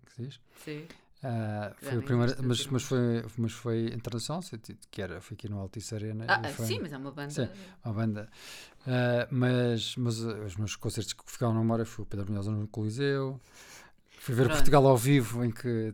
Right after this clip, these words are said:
Speaker 1: ti-, teve o Chateado,
Speaker 2: Pronto,
Speaker 1: Chutes e
Speaker 2: acho que já
Speaker 1: Pontapés,
Speaker 2: deu para ver
Speaker 1: Sétimo
Speaker 2: tudo.
Speaker 1: Céu.
Speaker 2: Ok, pronto. Eu cresci
Speaker 1: Uhul!
Speaker 2: a ir ao concerto do Z B forty com o costume do Lola,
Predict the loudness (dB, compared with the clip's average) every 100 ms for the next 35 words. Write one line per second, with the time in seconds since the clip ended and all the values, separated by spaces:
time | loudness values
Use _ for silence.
0 | -6 -6 -6 -6 -4 -4 -6 -4 0 2
1 | 2 0 0 0 0 2 4 4 4 0
2 | -4 -8 -6 -6 -4 -2 -2 -2 0 0
3 | 0 0 -2 -6 -12 -12 -10 -10 -14 -18
4 | -2 0 0 -2 6 12 12 12 12 10
5 | 4 -2 -4 -4 -2 -2 -4 -10 -8 -8
6 | -8 -8 -4 -4 -4 -6 -6 -6 -8 -4
7 | -2 0 2 4 2 -2 -8